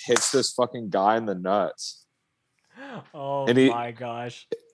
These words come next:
Speaker 1: the guy he hit in the nuts isn't, he, we're not, like, super close, but he's an acquaintance of mine. So, like, w-, like, he's asked me for the video and shit. But it's so funny because,
Speaker 2: <laughs>
Speaker 1: like, Rudy front flips,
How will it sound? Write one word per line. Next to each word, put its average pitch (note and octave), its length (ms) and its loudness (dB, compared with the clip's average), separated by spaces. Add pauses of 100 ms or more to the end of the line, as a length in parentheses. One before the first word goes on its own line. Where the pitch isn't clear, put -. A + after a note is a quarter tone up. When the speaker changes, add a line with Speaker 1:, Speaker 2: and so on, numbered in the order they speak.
(240)
Speaker 1:
the C3+ 160 8
guy B2+ 320 8
he D3+ 100 10
hit D3+ 140 12
in C#3+ 80 8
the C#3 100 6
nuts A2+ 300 4
isn't, A2+ 400 -2
he, A#2 340 2
we're A#2 200 6
not, B2+ 180 6
like, C3 120 6
super A#2 320 2
close, G#2 300 6
but A2+ 80 2
he's G#2+ 140 2
an A2 120 -2
acquaintance F2+ 500 -4
of A2 80 2 (100)
mine. A#2 400 4
So, A2 240 6
like, G2+ 180 6
w-, E2 460 -6
like, G#2 220 6
he's A#2 240 0
asked F#2+ 340 4
me A2+ 100 -4
for A#2+ 160 -4
the A2 100 2
video F#2+ 420 4
and A2 120 -6
shit. A2+ 380 2 (760)
But C3+ 140 6
it's B2+ 120 4
so C#3+ 280 6
funny B2 400 -2
because, A#2+ 760 0 (340)
Speaker 2:
<laughs> - 400 -20
Speaker 1:
like, G#2+ 460 4 (260)
Rudy C3+ 380 4
front A#2 400 -6
flips, - 680 0